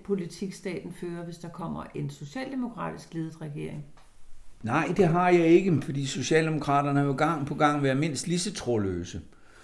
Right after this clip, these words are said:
Speaker 2: Der er en tendens til, men det er jo svært at vurdere ordentligt, fordi, øh, hvis du ser den store overblik, altså tilbage fra nitten tyverne op til nu,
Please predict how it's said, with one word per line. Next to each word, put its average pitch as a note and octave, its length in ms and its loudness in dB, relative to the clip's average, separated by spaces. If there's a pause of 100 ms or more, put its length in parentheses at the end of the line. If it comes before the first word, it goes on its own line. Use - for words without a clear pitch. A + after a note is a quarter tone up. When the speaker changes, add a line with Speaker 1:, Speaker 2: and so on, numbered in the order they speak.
(280)
Speaker 2:
Der A#2 80 -4
er F3 100 8
en F#3 60 2
tendens F3 500 6
til, D3 160 2
men C3 180 2
det G#2+ 100 0
er B2 40 4
jo B2 80 4
svært D3+ 300 4
at A2+ 180 2
vurdere A#2 300 2
ordentligt, A2+ 520 0
fordi, G2 580 -4
øh, E2+ 120 -8 (1120)
hvis - 180 -10
du F#2+ 100 -8
ser F#3 200 10
den B2 100 2
store C3+ 520 4
overblik, F#2 500 0
altså - 220 -10
tilbage G#2 540 -6
fra G#2+ 100 -4
nitten G2 480 -4
tyverne G#2 560 -4
op E2+ 200 -8
til - 180 -6
nu, E2 160 -6